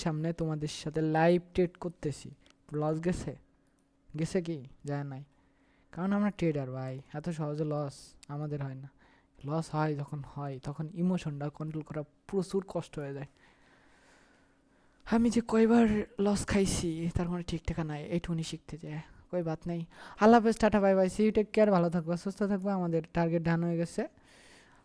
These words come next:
আল্লাহ হাফেজ গাইস, এই পর্যন্ত ভিডিও ছিল। <clears throat> আমার সাথে মানে ট্রেডিং করতে চাইলে আমাদের টেলিগ্রামে আসতে পারো। টেলিগ্রামের লিংক যদি কমেন্ট বক্সে যদি চাও, তাহলে দিয়ে দিবানি লিংক, কারণ আমার টেলিগ্রাম গ্রুপে মাত্র পাঁচজন হয়েছে,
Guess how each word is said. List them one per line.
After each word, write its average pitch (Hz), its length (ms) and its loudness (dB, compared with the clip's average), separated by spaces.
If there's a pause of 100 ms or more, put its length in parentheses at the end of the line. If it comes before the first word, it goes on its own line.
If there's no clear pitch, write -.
(480)
আল্লাহ 190 180 6
হাফেজ 160 240 -2
গাইস, 165 240 2 (140)
এই 175 80 2
পর্যন্ত 185 220 -2 (100)
ভিডিও 156 220 -2
ছিল। 170 120 -2 (500)
<clears throat> - 500 -4
আমার 233 220 8
সাথে 202 180 4 (460)
মানে 190 200 0
ট্রেডিং 190 300 4
করতে 185 200 -2 (100)
চাইলে 202 200 4 (100)
আমাদের 160 220 0 (100)
টেলিগ্রামে 170 480 0
আসতে - 260 -8
পারো। 156 180 -6 (280)
টেলিগ্রামের 151 560 -4 (100)
লিংক 170 180 0 (140)
যদি 156 160 -4 (100)
কমেন্ট 151 320 -4
বক্সে 151 260 -10 (100)
যদি 147 160 -8 (120)
চাও, 180 180 2 (160)
তাহলে 151 280 -2
দিয়ে 160 140 -4
দিবানি 160 240 -4 (100)
লিংক, 160 160 -4 (760)
কারণ 165 260 -8
আমার 160 140 -6 (140)
টেলিগ্রাম 165 720 -4 (920)
গ্রুপে 160 380 -4
মাত্র 160 180 -6 (120)
পাঁচজন 170 340 0
হয়েছে, 180 240 -4